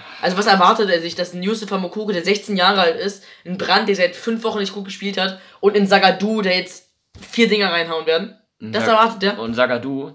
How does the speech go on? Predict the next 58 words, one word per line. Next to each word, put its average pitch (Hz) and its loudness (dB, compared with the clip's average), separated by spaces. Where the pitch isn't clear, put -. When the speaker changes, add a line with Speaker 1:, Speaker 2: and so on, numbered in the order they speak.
Speaker 2:
ne, 110 -10
hat 120 -10
letztes 117 -12
Wo-, 98 -10
letzte 120 -8
Woche 110 -6
das 104 -12
erste 110 -10
Mal 101 -8
gespielt 101 -12
nach 98 -12
vi-, - -20
drei 113 -8
Monaten 110 -8
Verletzung. 226 -2
Speaker 1:
Ja. 247 -4
Speaker 2:
Also 139 0
Speaker 1:
Was 226 -2
erwartet 233 2
der 208 4
Typ? 196 -4
Speaker 2:
Ey. 147 -2
Speaker 1:
Also 220 6
ich 196 -2
langsam, 240 2
langsam 269 -2
ist, 233 -10
glaub 233 0
ich, 226 -2
die 208 -6
Ära 226 -2
Favre 196 0
zu 165 -4
Ende 151 -2
bei 143 -4
Borussia 135 -8
Dortmund. 143 -10
Speaker 2:
Die - -16
Ära 254 -2
Speaker 1:
Ich - 2
hoffe 254 4
Speaker 2:
Favre. 254 4
Speaker 1:
einfach, 254 2
dass 233 -2
wir 214 2
nächste 220 0
Woche 202 -2
auch 233 2
nochmal 254 0
verlieren. 247 0
Das 165 -6
Haus 233 6
hoch 233 2
und 202 -4
dann 190 -4
ist 185 -8
er 143 -4
raus. 151 -8